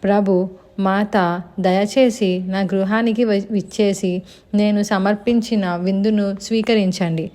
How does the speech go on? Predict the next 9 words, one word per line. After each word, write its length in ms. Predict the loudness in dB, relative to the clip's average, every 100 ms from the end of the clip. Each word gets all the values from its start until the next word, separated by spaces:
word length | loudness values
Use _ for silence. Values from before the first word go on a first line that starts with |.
| -16 -18 -10 -2
నా 280 | 0 0 0
అతిథి 640 | -2 0 2 4 2 0
సత్కారాన్ని 1400 | -2 -4 -4 -14 -20 -20 -20 0 2 4 2 2 2 2 0
అంగీకరించండి" 1040 | 0 2 2 2 2 2 2 0 0 -2 -6 -18 -20 -20 -8 0
అని 160 | 2
అన్నాడు. 500 | 4 4 2 2 0 -4 -16 -4
శివుడు 480 | 2 4 6 4
కుబేరుని 800 | 2 0 2 2 2 2 2 0 0 2
గర్-, 220 | 2 0